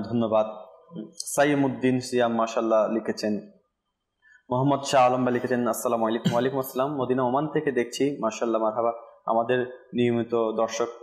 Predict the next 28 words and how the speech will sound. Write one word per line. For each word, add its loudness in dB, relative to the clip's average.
আহ, -4
মো-, -4
ওমান -4
থেকে -8
সবসময় -4
দেখেন। 0
মাশাআল্লাহ, 0
অনেকে 0
মাশাআল্লাহ 2
লিখেছেন, -2
মাশাআল্লাহ, -2
সুবহানাল্লাহ, 2
উম, -8
ইনশাআল্লাহ 0
লিখেছেন। -2
কিসের -8
ভিত্তিতে -2
ইনশাআল্লাহ -2
লিখেছেন -4
তো -12
বলতে -2
পারি 2
না, -6
হয়তো -2
কোনো 0
কিছু -4
নিয়ত 2
করেছেন। 0